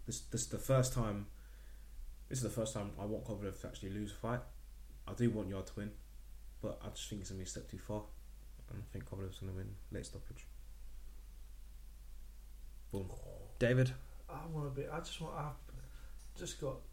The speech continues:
Speaker 3: Yarde quitting.
Speaker 2: Quitting?
Speaker 3: Mm.
Speaker 1: Ooh, that's
Speaker 2: Wow.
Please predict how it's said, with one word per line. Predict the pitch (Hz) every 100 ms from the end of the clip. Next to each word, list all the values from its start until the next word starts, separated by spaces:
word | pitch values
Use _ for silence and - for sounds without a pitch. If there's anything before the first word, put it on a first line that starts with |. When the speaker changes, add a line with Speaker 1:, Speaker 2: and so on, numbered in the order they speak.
| 143
Speaker 3:
Yarde | 131 143 131 123 - - - - - -
quitting. | - - 131 117 - - - - - - - - - -
Speaker 2:
Quitting? | - - 107 156 160 - 98 92 139
Speaker 3:
Mm. | 147 147 143 131 123 - - - - - - - - - - - - - -
Speaker 1:
Ooh, | 107 - - -
that's | -
Speaker 2:
Wow. | 120 131 - - - 139 135 127 120 110 101